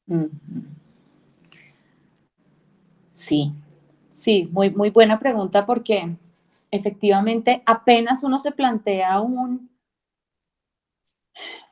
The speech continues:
como un, un nuevo destino, un, un, una nueva posibilidad,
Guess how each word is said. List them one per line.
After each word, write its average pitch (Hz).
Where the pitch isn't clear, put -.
como 220
un, 202
un 233
nuevo 240
destino, 214
un, 208
un, 202
una 208
nueva 226
posibilidad, 208